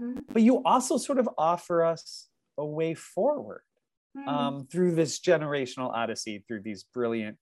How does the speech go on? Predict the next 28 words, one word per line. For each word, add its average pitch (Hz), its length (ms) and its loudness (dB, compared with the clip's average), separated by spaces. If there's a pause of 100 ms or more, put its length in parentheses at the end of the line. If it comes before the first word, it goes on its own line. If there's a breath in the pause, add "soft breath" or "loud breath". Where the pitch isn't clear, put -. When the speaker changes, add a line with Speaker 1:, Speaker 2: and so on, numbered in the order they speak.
(540)
Speaker 2:
women 143 500 0
over 131 180 -2
the 127 60 -2
course 135 320 -6
of 127 180 -2 (220)
a 139 80 -8
hundred 226 340 -2
plus 165 240 2
years. 202 220 4 (300 soft breath)
Can 190 140 6
you, 302 260 6
can 202 120 -4
you 269 80 0
tell 202 220 2
us, - 80 2
can 190 140 -4
you 196 60 -4
talk - 400 -4
a 170 40 4
little 139 340 2
bit 127 160 2
about 104 360 -2
what 127 200 2
the - 140 -10
ecological 110 800 -4
really 117 280 2
means 104 440 -4
for 101 240 -12